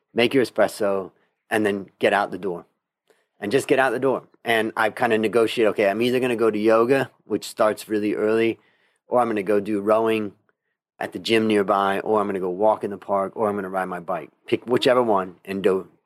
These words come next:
do it first thing. And it's gotta be one of the best things I've ever done, because what it does for me is it's, the best feeling is, like, at about four in the afternoon asking yourself, "Did I,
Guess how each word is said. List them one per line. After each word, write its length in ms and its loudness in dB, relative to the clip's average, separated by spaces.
do 120 2
it 140 -2
first 260 0
thing. 340 -4
And 160 -4
it's 120 -6
gotta 200 2
be 100 2
one 140 4
of 60 0
the 60 4
best 300 0
things 240 -4
I've 140 -2
ever 200 -2
done, 340 -8
because 540 -12
what 240 0
it 120 -2
does 220 4
for 140 -10
me 200 -4
is 140 -8
it's, 280 -18
the 100 0
best 420 -2
feeling 380 -2
is, 160 -10
like, 220 -2
at 100 0
about 240 -2
four 320 2
in 80 4
the 120 0
afternoon 580 -2
asking 320 -4
yourself, 300 -12
"Did 100 0
I, 280 -2